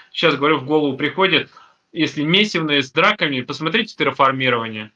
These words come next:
Вот не пожалеете. Это прям очень хорошее аниме, и порог такой, ну, опять, да, трешатина, э, с драками хорошими.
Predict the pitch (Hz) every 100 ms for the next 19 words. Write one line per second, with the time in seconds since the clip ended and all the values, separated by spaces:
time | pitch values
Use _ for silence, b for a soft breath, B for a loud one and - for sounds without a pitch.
0 | _ - 160 190 147 131 135 131 127 127
1 | 120 120 113 151 - - 131 131 131 131
2 | 127 131 131 - 127 127 143 202 202 143
3 | 131 127 123 131 131 170 - 135 127 131
4 | 147 160 151 123 127 127 - - 123 -
5 | 110 - B B B B - 117 113 110
6 | 110 67 - - 131 120 120 110 110 113
7 | 110 120 113